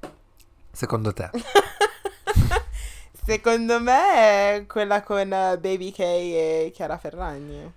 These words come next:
Speaker 1: Quella è la canzone che hai ascoltato di più quest'estate tra tutte le canzoni estive?
Speaker 2: Eh, itali-, italiana,
Speaker 1: Italiana.
Speaker 2: sì, devo dire la verità.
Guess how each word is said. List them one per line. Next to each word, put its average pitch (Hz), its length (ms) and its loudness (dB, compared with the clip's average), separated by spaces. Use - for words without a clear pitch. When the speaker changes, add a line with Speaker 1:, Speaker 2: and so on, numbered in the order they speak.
Speaker 1:
Quella 170 260 8
è 160 40 12
la 147 120 12
canzone 135 500 6
che 135 100 2
hai 127 60 8
ascoltato 127 520 4
di 120 120 0
più 120 240 0
quest'estate 113 840 -2
tra 113 160 -2
tutte - 280 -6
le 110 100 0
canzoni 107 500 -4
estive? 104 640 -4
Speaker 2:
Eh, 165 680 -8
itali-, 196 460 -2
italiana, 208 340 6
Speaker 1:
Italiana. 113 640 8
Speaker 2:
sì, 107 60 -4
devo 175 160 -6
dire 170 160 -6
la 170 120 -6
verità. 165 460 -6